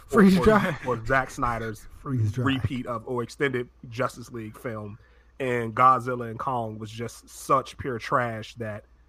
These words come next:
Speaker 1: I, I can't overrate it 'cause I didn't think it was gonna be good in the beginning from the first place. So for me,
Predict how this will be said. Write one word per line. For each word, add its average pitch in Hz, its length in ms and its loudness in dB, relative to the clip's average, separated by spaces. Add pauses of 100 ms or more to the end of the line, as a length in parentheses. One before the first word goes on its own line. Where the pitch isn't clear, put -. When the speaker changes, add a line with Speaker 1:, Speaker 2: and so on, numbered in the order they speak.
(240)
Speaker 1:
I, 113 120 -12 (100)
I 123 200 0
can't 117 340 -8
overrate 117 400 -10
it 113 80 -12
'cause 113 120 -8
I 113 80 -6
didn't 113 160 -6
think 113 140 -10
it 113 80 -10
was 110 120 -10
gonna 113 140 -8
be 107 80 -8
good 110 240 -4
in 107 60 -12
the 104 60 -10
beginning 107 440 -8
from 110 140 -12
the 101 60 -10
first 113 280 -4
place. 98 240 -14
So 104 220 -8
for 127 120 -6
me, 131 340 2